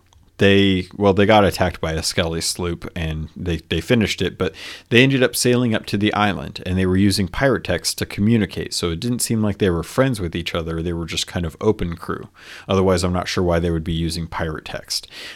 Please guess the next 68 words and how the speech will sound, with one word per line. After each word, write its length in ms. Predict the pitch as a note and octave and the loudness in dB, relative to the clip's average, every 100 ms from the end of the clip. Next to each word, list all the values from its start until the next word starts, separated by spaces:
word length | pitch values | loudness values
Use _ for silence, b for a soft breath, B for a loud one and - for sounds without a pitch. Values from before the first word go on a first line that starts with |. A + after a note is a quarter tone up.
| B | B
Uh, 260 | G2+ F#2 | 2 2
but 160 | E2+ G2 | 2 4
they 140 | A2+ | 4
noticed 320 | A#2+ E3 C#3 - | 6 4 2 0
that 120 | F#2+ | 0
the 60 | |
mermaid 380 | G2+ D3+ C3+ E2 | 0 0 -2 -4
was 160 | D#2 - | -6 -4
there 260 | D#2+ - - | -4 -6 -4
and 100 | F#2+ | 0
I 60 | F#2+ | 2
was 140 | F2+ | 2
hiding 300 | C3+ C3+ A#2+ | 2 2 2
on 80 | G2+ | -2
top 320 | - A2 - | 0 -2 -2
of 80 | F#2+ | -4
the 80 | F2+ | -4
pirate 300 | G2+ F#2 F2 | -2 -2 -2
emporium, 600 | E2+ - C3+ F2 - F#2+ | -4 -2 0 0 -4 -6
and 140 | B2+ C#3 | 2 4
I 40 | |
let 200 | E3+ F3 | 6 4
them 140 | D3 | 0
turn 240 | - C#3 C3+ | 2 4 4
in 160 | C3 | 2
a 80 | A#2+ | 0
chest 400 | - G#2+ G#2+ - | 2 2 0 -2
of 80 | F#2+ | -4
skulls 500 | - - E2 F#2 - | -4 -2 -2 -2 -2
and, 320 | F2 E2 F#2+ | -4 -4 -6
and 380 | F2 E2 E2 E2 | -6 -4 -4 -2
they 120 | F2+ | -2
didn't 480 | F2+ F2 E2+ - - | 0 -2 -4 -12 -8
see 300 | - A2 G2+ | -4 0 2
anyone 380 | F#2 F2+ F#2 E2+ | 0 -2 -2 -4
come 180 | - F2+ | -4 -4
after 260 | E2+ - | -4 -4
them 240 | F2 F2+ F2 | -4 -2 -2
or 60 | |
anything 240 | E2+ F2 E2 | -4 -4 -4
like 200 | D#2+ F2+ | -6 -4
that 260 | F2 - | -4 -2
while 200 | F2 E2+ | -2 -2
the 140 | F2 F2 | 0 0
other 160 | F2 | 0
one 160 | E2+ E2+ | -2 -2
guarded 340 | E2+ E2+ E2 | -2 -2 -4
the 80 | E2 | -4
ship. 380 | - A#2 F2+ - B B B B B | 0 2 0 -4 B B B B B
And 200 | A2 A2 | 2 4
then 180 | A#2+ B2 | 4 4
after 320 | B2 B2+ A2+ | 2 2 0
that, 200 | F2+ E2+ | 2 2
they 100 | - | 2
went 240 | F#2 G2 F2 | 4 2 0
back 280 | F2 F2+ - | -2 -2 -2
and 100 | F2+ | 0
they 60 | |
were 100 | F2+ | -2
going 240 | F2+ F#2+ F2+ | 0 0 -2
to 60 | |
come 260 | - G2+ F2 | -2 -2 0
back 240 | E2+ D#2+ | -2 -2
and, 300 | F2+ E2+ F2 - | -2 -2 -4 -6
and, 360 | F2 E2 E2 | -4 -4 -4
uh, 240 | D#2+ D#2+ D#2+ | -4 -4 -6
bring 320 | - G#2 G2 | 2 4 4
another 420 | F#2 F#2 F2 | 4 2 2